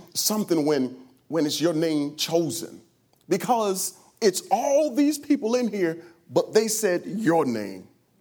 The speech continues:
They picked you. You the one that's chosen. Chosen to do what? Don't know yet. But you've been chosen.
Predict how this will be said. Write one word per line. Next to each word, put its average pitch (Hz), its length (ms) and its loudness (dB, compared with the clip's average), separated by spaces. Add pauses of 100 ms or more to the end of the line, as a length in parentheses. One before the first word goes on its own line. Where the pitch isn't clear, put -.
They 196 160 4
picked - 640 -2
you. 160 200 2 (440)
You 220 240 4
the 294 60 0
one 196 340 -2
that's 165 280 -2
chosen. 127 760 -2 (360)
Chosen 226 440 0
to 208 100 -8
do 214 160 -2
what? 240 420 -2 (720)
Don't 311 220 -8
know 359 220 -2
yet. 101 300 -8 (1200)
But 151 220 0
you've 170 140 -2
been 220 160 2
chosen. 120 600 -2